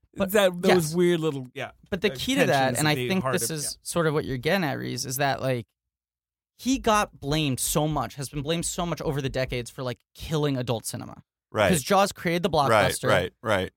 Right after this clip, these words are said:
Speaker 1: And then it was like he and Lucas kind of perpetuated this thing where it all became genre exercises. Genre got elevated to high art. Those were the movies that changed the entire theatrical model, you
Speaker 3: Right.
Speaker 1: know, of how things
Speaker 3: Right.
Speaker 1: played, of opening
Speaker 2: Certainly.
Speaker 1: weekend being the thing, of
Speaker 2: Helped invent the
Speaker 1: merchandising,
Speaker 2: blockbuster, yeah.
Speaker 1: all that sort of stuff.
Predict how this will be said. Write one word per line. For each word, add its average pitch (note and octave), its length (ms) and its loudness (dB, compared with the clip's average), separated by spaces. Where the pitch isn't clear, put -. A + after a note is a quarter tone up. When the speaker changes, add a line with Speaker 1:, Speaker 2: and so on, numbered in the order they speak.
Speaker 1:
And D#3+ 120 2
then E3+ 100 2
it - 80 -4
was D3+ 220 0
like C#3+ 160 0
he F#3+ 300 -4
and E3+ 140 0
Lucas D#3 320 -2
kind C3+ 180 -4
of - 40 -6
perpetuated E3 600 -4
this C3+ 180 -4
thing C#3 160 -4
where C3+ 140 -4
it - 100 -8
all D3 200 4
became C#3 320 -2
genre B2 280 0
exercises. B2 520 -6
Genre C#3+ 280 0
got C#3 140 2
elevated B2+ 380 -2
to C3 60 -6
high B2 280 -2
art. A2+ 360 -4
Those C#3+ 200 -2
were D#3+ 80 -8
the C#3+ 80 -4
movies C3+ 300 -6
that C3 120 -6
changed B2 380 -6
the B2 60 -8
entire A#2+ 480 -4
theatrical D3 460 -2
model, B2+ 640 2
you A2+ 60 0
Speaker 3:
Right. G#2 120 6
Speaker 1:
know, C#3+ 140 4
of C#3 80 0
how D3 220 2
things C3 280 -8
Speaker 3:
Right. G#2+ 240 2
Speaker 1:
played, C3+ 180 -2
of C3+ 80 -4
opening D3 320 2
Speaker 2:
Certainly. C#3 200 2
Speaker 1:
weekend C#3 280 0
being C#3 200 2
the B2+ 80 -2
thing, C3 200 -4
of B2 120 -6
Speaker 2:
Helped C#3+ 260 0
invent B2 400 0
the - 100 -2
Speaker 1:
merchandising, B2+ 260 -2
Speaker 2:
blockbuster, A#2 380 -12
yeah. C#3 60 -4
Speaker 1:
all F#3 160 6
that F#3 200 0
sort E3 180 -2
of C#3+ 60 -4
stuff. D#3+ 360 0